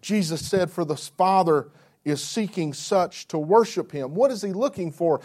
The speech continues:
He's looking for true worshipers. He's looking for people that they have a right spirit and they have a right truth. God is seeking true worshipers.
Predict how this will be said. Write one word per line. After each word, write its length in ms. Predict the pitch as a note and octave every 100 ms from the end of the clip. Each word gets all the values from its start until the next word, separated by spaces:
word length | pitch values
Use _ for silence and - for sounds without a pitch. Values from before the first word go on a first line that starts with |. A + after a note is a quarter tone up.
| -
He's 240 | - F#3+ D#3+
looking 300 | C4+ A#3+ F#3+
for 260 | - D#3 C#3
true 640 | - - C4 B3+ B3+ A3+ - - _
worshipers. 760 | C#3+ E3+ G#3 G3+ F3 - C3 C3
He's 260 | G3+ E3+
looking 340 | C4+ D4+ B3 G#3
for 140 | G3
people 600 | F3 - C4+ B3+ F#3+ - - -
that 180 | F3 G3
they 120 | F#3+
have 160 | F3+ F3
a 80 | D#3+
right 420 | D3+ G#3+ B3+ A#3+
spirit 640 | - - - C#4 C4+ C4 - -
and 140 | G3+
they 80 | G#3
have 140 | G3 F#3
a 80 |
right 420 | F3 F3 G3+ G#3+ -
truth. 480 | - G3 E3 C#3
God 340 | - G#3+ G#3+ G3
is 160 | E3
seeking 600 | - - A3+ F#3+ F3 C3 - - -
true 720 | - - A#3 G3+ E3 C#3+ C3+ _ _ _ _ _ -
worshipers. 680 | D3 - A#2 - _ -